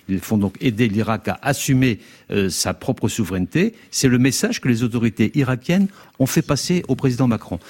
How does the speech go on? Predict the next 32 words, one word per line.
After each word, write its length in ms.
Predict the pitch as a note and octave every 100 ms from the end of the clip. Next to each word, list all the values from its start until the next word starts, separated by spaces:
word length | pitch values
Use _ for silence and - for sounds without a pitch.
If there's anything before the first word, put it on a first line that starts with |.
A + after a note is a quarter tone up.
| - -
Et 80 |
notre 340 | G2 C3 G3+ -
place 320 | - F3 E3
internationale, 560 | A#2+ G2+ G2+ - A3 A#3+
nous 120 | B2+ A2+
sommes 180 | A2
membres 180 | A2+ A2+
du 80 | G#2
Conseil 280 | G2+ G2 G2
de 60 |
sécurité, 580 | F#2+ F#2 A2+ B2 C3 B3+ - _ _ - -
euh, 160 | A2 G#2+
no-, 260 | A#2+ B2+
nous 240 | B2+ A#2+ A2
avons 240 | G#2+ A2+
une 80 | G2
responsabilité 580 | G#2+ G2 G2+ G#2 G2+ G#2
particulière 560 | G#2+ - G2 G2 F#2
en 60 | G2
Europe. 360 | B2 F#3+ - - - -
Notre 200 | B2 C#3
place 200 | D3 -
internationale 460 | A2+ A2+ G2+ C#3+ F3+
doit 120 | B2+
nous 120 | A#2+
permettre 280 | A2 A2 D#3
de 60 | A2+
mobiliser 460 | C3 A#2+ A#2+ A#2
les 160 | A2+ G#2
acteurs 260 | G2 - A2+
pour 180 | G2
cela. 200 | - C#3+